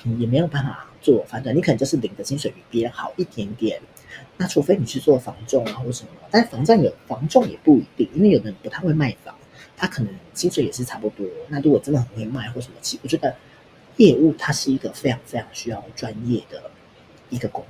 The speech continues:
作，因为业务它真的非常，非常靠每个人的人格魅力跟口才，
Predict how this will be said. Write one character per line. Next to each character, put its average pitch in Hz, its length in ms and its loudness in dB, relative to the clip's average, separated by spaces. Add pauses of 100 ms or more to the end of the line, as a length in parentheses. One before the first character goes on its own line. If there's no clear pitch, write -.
作， - 140 -4 (300)
因 208 160 4
为 190 100 4
业 165 280 4
务 147 100 4
它 - 340 -8
真 170 160 6
的 156 100 2
非 135 240 -2
常， - 100 -2 (880)
非 185 140 4
常 135 140 0
靠 - 340 -6 (100)
每 117 160 -6
个 117 120 -8
人 98 200 -8
的 101 180 -12
人 113 160 -8
格 127 120 -6
魅 123 220 -2
力 110 160 -8
跟 101 180 -10 (160)
口 - 220 -10
才， - 340 -8